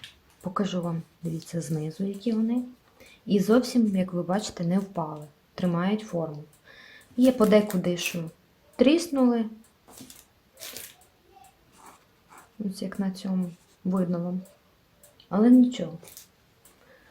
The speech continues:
Давайте ж розріжу, покажу, які вони всередині. Ось погляньте, які вони повітряні. Можна начиняти або заварним кремом, або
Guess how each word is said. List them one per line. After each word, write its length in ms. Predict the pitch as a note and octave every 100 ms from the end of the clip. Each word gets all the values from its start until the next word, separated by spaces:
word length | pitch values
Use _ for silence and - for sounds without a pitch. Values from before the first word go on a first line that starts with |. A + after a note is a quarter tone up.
| - - - - - -
Давайте 380 | F3+ G3 G3 F3+
ж 140 | E3+
розріжу, 540 | G#3 F#3+ F#3 F3 D#3+ E3
покажу, 500 | - - F3 E3 D#3+
які 240 | D3+ E3
вони 180 | D#3 D#3+
всередині. 640 | - - - F#3 D3+ C#3 C#3 - - _ _ - - -
Ось 140 | F#3+
погляньте, 520 | - G#3+ F#3+ F#3 F3+
які 200 | F#3+ -
вони 200 | G3+ F#3
повітряні. 720 | F#3 F#3+ F3+ F3+ - F#3+ F3+ - _ _ _ _ _ _ _ _ _ _ _ _ _ - _
Можна 320 | G#3+ G#3+ G3
начиняти 720 | F#3 F#3+ - G3 F3 E3+ E3+ - _ _ _ _ _ _
або 300 | F#3 E3+ E3+
заварним 640 | F3 F#3 A#3 G#3 B3 B3
кремом, 560 | B3 A3+ G#3+ G#3 G3 G3 - _ _ _ _
або 500 | E3+ E3 F3+ F3+